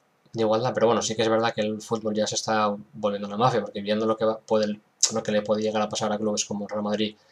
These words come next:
y Fútbol Club Barcelona, que ya tienen más de cien años de historia, que son los clubes más grandes de la historia del fútbol, que se puedan ver obligados a ser una sociedad anónima por culpa de los clubes, eh, Estado, los clubes de jeques, pues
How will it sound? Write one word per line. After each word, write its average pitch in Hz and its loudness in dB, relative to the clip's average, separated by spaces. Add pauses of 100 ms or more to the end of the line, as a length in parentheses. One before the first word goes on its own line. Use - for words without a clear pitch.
(480)
y 107 0
Fútbol 110 2
Club 110 4
Barcelona, 110 2
que 104 -4
ya 98 -6
tienen 104 -2
más 107 2
de 107 -4
cien 104 -6
años 104 -4
de 107 -4
historia, 107 -2 (280)
que 101 -2
son 110 0
los 107 -4
clubes 104 -2
más 107 -2
grandes 110 2
de 101 -2
la 98 -6
historia 104 -2
del 101 -8
fútbol, 107 -4 (1500)
que 104 2
se - -2
puedan 110 2
ver 110 4
obligados 110 4
a - -4
ser - -4
una 104 -4
sociedad 107 2
anónima 110 0
por 104 -4
culpa 104 2
de 101 0
los 104 -6
clubes, 104 0
eh, 101 -4 (120)
Estado, 101 2
los 104 -8
clubes 107 -2
de 107 -4
jeques, 113 -4
pues - -6